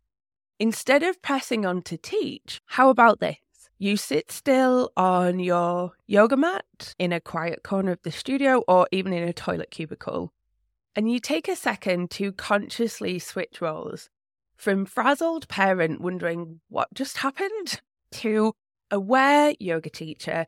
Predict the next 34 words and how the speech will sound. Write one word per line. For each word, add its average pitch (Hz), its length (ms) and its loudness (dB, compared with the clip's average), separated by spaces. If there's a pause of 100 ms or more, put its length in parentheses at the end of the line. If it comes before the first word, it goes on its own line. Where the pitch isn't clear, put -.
(140)
ready 214 300 0
to 196 220 -4
mindfully 214 1160 4
guide 202 680 0 (220)
your 190 220 4
yogis. 156 640 -4 (160)
I 202 280 6
have 254 200 0
a 269 40 -2
special 240 840 0
meditation 175 880 -6 (320)
to 196 100 -4
guide 175 360 0
you 170 120 -4
through 165 260 -8
this. 156 460 -8
It's - 160 -8
just - 220 -6
one 185 300 2
minute 190 260 -2
long, 165 480 -6 (240)
but - 140 -16 (100)
it 175 140 -8 (100)
will 185 160 -8
really 220 440 0
help. - 520 -8 (480)
Get - 160 -2
yours 175 540 0
from 156 400 -10
our 151 180 -10
show 156 280 -8
notes. - 640 -14 (1040)
And 277 180 4
this, 403 300 2